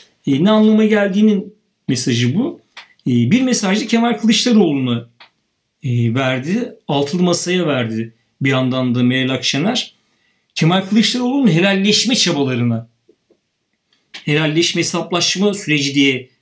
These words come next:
adlandırılan çabalarına bir mesajdı bu. E, Keme-, Kemal Kılıçdaroğlu, C H P,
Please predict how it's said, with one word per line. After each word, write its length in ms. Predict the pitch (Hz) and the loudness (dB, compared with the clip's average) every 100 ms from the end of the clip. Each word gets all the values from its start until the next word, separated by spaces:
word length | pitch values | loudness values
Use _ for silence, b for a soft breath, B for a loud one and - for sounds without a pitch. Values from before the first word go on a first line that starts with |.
| b _ | b _
adlandırılan 920 | 143 139 156 160 165 180 190 175 - b b b | -4 0 0 2 2 2 0 0 -6 b b b
çabalarına 640 | - 147 160 175 185 202 | -2 2 2 2 2 2
bir 100 | 165 | 0
mesajdı 580 | 143 139 139 123 120 120 | 0 0 -2 -2 -2 -2
bu. 260 | 185 359 - _ _ _ _ _ | -2 -4 -8 _ _ _ _ _
E, 380 | 139 123 120 117 | 0 2 2 0
Keme-, 480 | - - 165 208 202 - | -4 -2 -2 -2 -6 -8
Kemal 520 | - 170 185 185 - - _ | -4 0 0 -2 -6 -16 _
Kılıçdaroğlu, 800 | - 165 - 208 202 165 131 170 | -4 -2 0 2 2 2 0 -2
C 240 | 123 175 | 0 0
H 100 | 185 | 0
P, 100 | 170 | -2